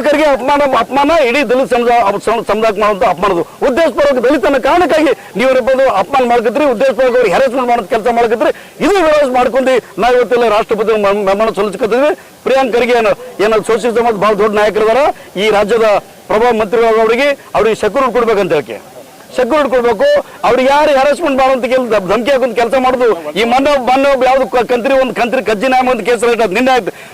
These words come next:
ಇದು ಏನಪ್ಪ ಅಂದ್ರೆ ಅವ್ನು ಉಪ ಆಯುಕ್ತನ ಕೇಸ್ ರಿಜಿಸ್ಟರ್ ಮಾಡ್ಬೇಕು, ಉಪದ ಕೇಸ್ ರಿಜಿಸ್ಟರ್ ಮಾಡ್ಬೇಕಂತ ಹೇಳಿ ನಾವು ಈ ಮೂಲಕ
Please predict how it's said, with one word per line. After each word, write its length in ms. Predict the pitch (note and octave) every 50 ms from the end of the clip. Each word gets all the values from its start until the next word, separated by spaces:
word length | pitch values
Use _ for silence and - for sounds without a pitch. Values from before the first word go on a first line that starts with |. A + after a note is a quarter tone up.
| - - B3
ಇದು 220 | D#4 F4 F4+ E4
ಏನಪ್ಪ 220 | D#4+ D#4 C#4 A#3
ಅಂದ್ರೆ 180 | C#4+ C#4 C4+ C4
ಅವ್ನು 280 | C4 C#4 C#4 A#3+ A3 B3+
ಉಪ 100 | C#4 D4
ಆಯುಕ್ತನ 280 | C#4+ C#4 C4 A3+ C4
ಕೇಸ್ 260 | C4+ A3+ G3+ B3+ A3+
ರಿಜಿಸ್ಟರ್ 240 | G3 A#3 A3 F#3+ A3+
ಮಾಡ್ಬೇಕು, 320 | G#3+ G3+ F#3 E3+ C#3+ A2+ A#2+ A2 - - - - - - - - - - A#3+
ಉಪದ 320 | - - B3+ B3 B3+ G#3
ಕೇಸ್ 200 | F#3 B3 A#3+ -
ರಿಜಿಸ್ಟರ್ 220 | A3+ A3+ F#3 A3+
ಮಾಡ್ಬೇಕಂತ 400 | A3+ A3 G3+ G#3 G3+ G3+ G#3 E3+
ಹೇಳಿ 540 | A3 B3 B3 A3 G#3 G3 - - - - E3
ನಾವು 160 | F#3+ G#3+ G#3
ಈ 80 | G#3+ A3
ಮೂಲಕ 320 | G#3+ G#3 G#3 G#3+ G#3 F3+